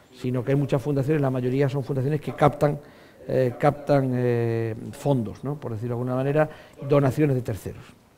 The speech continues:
Aunque hoy en día esta diferencia, eh, se difumina entre un, eh, eh, por la propia realidad.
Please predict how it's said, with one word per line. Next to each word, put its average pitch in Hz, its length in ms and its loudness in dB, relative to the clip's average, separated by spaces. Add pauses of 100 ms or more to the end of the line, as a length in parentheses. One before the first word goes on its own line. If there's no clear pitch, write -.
(140)
Aunque 123 220 -4
hoy 147 120 4
en 139 120 2
día 151 260 2 (360)
esta 135 420 2 (340)
diferencia, 151 800 4
eh, 127 320 0
se 139 120 -6
difumina 143 540 4
entre 123 220 -2
un, 127 100 -2
eh, - 80 -10
eh, 127 520 -4
por 127 160 -4
la 120 100 0
propia 131 260 0
realidad. 117 380 -2